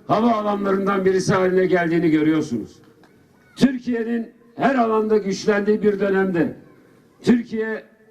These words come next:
geldik dün yine burada Ordu'da da gördük, organize sanayi bölgeleri yetmiyor.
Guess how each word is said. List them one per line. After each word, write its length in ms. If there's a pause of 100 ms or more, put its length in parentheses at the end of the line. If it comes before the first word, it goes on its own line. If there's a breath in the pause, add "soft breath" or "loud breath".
(400)
geldik 420
dün 120
yine 280
burada 320
Ordu'da 440
da 80
gördük, 440 (440)
organize 540
sanayi 380
bölgeleri 480
yetmiyor. 420